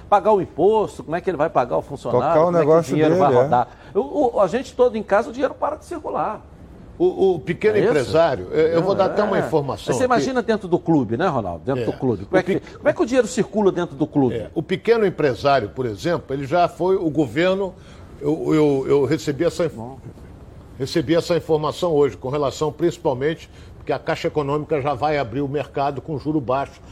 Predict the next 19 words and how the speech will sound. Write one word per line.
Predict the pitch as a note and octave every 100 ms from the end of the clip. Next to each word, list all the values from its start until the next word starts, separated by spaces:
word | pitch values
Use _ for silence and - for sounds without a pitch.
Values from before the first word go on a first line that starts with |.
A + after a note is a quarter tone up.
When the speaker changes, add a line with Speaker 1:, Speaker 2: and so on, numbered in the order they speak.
| - -
Speaker 3:
pra | C#3 D#3+
ajudar | E3 E3+ A#2 D3+ D#3+
aqueles | D#3+ C#3+
pequenos | - D#3 C#3 D3 B2
empresários. | C#3 D3 C3 D#2+ - -
Speaker 1:
É, | - C#3
e |
pre-, | - B3
e | A#3+
os | C4 -
clubes | G#3+ A#3+ -
também | B3+ D4
precisam | - F4 E4+ F#4 C#4
pensar | D#3 A#2+ B2+
em |
alguma | A#2+ B2 A#2
coisa. | A#2 F#2 -
Tá | F#3
bom, | B2+